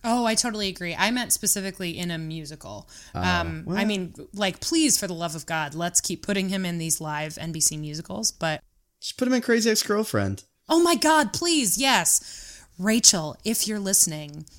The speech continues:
Speaker 1: can you s-, can you snap up Brandon Victor Dixon, please? I would really love that. Maybe we'll get to see him at the Tonys.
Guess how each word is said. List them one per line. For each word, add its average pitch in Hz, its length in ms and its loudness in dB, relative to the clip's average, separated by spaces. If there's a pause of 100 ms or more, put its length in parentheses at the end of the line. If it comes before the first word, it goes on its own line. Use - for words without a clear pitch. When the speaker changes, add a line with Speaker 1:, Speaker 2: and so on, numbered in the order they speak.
(120)
Speaker 1:
can 202 160 0
you 233 140 2
s-, - 180 6
can 220 220 -2
you 226 100 0
snap 214 380 4
up 214 160 -4
Brandon 185 260 -6
Victor 185 240 -10
Dixon, 175 280 -6
please? 185 340 -6
I 156 80 -10
would 165 100 -16
really - 180 -18
love 50 220 -20
that. - 260 -20
Maybe 247 220 4
we'll 381 160 4
get 370 140 4
to - 60 8
see 381 160 4
him 392 100 -2
at 349 80 -2
the 349 80 -2
Tonys. 233 800 4